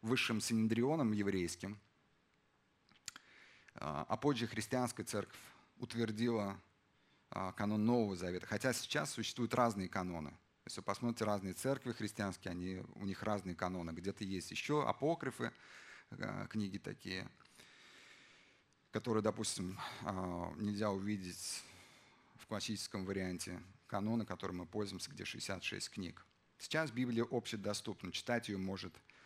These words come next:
всякий. Если вы хотите читать Библию, то вам стоит держать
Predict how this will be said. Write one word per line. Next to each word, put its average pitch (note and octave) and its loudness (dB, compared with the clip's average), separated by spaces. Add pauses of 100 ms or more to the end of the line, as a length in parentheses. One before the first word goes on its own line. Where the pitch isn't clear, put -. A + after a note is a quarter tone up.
(120)
всякий. F#2+ 0
Если C3+ 2
вы C3 2
хотите A#2 -2
читать C#3+ 0
Библию, F2+ -6 (1160)
то G#2+ 2
вам C3 4
стоит A#2+ 0
держать A2 2